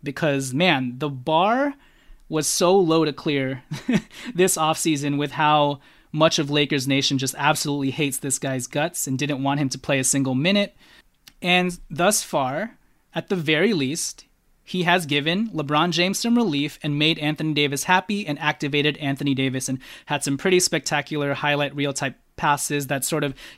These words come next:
gets the team going in general when the offense is stagnant or LeBron James is off the floor. And overall, he's bought in like the rest of the team has.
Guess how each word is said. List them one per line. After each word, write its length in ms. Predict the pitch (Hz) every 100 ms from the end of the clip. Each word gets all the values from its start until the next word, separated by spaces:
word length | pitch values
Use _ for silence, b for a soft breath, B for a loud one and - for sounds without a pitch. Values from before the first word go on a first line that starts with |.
| 147
gets 220 | 175 175
the 100 | 151
team 340 | - 165 147
going 360 | 143 143 139 139
in 80 | 131
general 440 | 139 139 139 139
when 180 | 135 131
the 120 | 135
offense 460 | 143 143 143 139 135
is 100 | 127
stagnant 480 | - 165 170 175 147
or 60 | 131
LeBron 500 | 131 127 143 139 135
James 280 | 143 143
is 120 | 135 135
off 200 | 123 -
the 140 | 156 135
floor. 460 | - 202 196 196 B B B B
And 160 | 170 175
overall, 500 | 202 190 180 175 170
he's 240 | 170 147
bought 280 | 131 156 156
in 140 | 156
like 140 | 147 143
the 100 | 143
rest 240 | 135 135
of 60 | 131
the 60 | 127
team 260 | - 135
has. 400 | 135 131 127 127